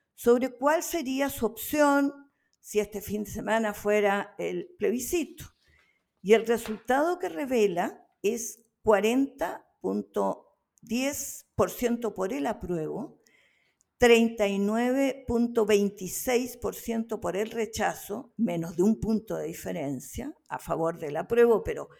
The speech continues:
esto significa realmente un empate estadístico. Y lo interesante es que hay alrededor de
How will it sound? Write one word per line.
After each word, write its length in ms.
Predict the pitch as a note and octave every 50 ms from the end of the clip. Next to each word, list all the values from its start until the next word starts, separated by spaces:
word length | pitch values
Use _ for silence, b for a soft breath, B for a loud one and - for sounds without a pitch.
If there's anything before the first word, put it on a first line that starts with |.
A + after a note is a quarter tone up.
| b b b b
esto 280 | b F#3+ F#3 F#3+ - F3+
significa 580 | - - D#3+ D#3 D#3+ E3 - F#3+ F3+ - F3 E3+
realmente 440 | E3+ F3 F3+ F#3 F#3 F3+ F3+ -
un 100 | E3+ D#3
empate 420 | D#3 E3 - - F#3 F3+ E3+ - D#3+
estadístico. 920 | - - - G3 G3+ B3+ A#3+ - - _ - D#3+ D#3 - - B2+ - - _ b b b b b b b b b b b b b b
Y 120 | C#4+ D4+
lo 100 | D4 D#4+
interesante 800 | D#4+ C#4 - D4 C#4 C4+ C4 - - D#4 D4+ D4+ D4 D4 D4+ D4+
es 60 | C#4
que 120 | - - B3
hay 140 | B3 B3+
alrededor 480 | B3 A#3+ A3+ A#3 A3+ A3+ A3+ A#3+ B3 A3+
de 480 | G#3+ G3+ G#3 G#3 G#3+ A3+ A3+ A3+ -